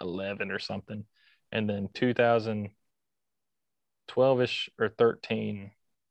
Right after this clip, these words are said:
I started filming with a show called Trophy Quest, and they're based down in Dublin, Georgia.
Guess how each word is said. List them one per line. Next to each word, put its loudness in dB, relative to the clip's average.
I 0
started 2
filming 4
with 0
a -2
show 4
called 2
Trophy 4
Quest, -6
and 0
they're 6
based 4
down 6
in 0
Dublin, 2
Georgia. 0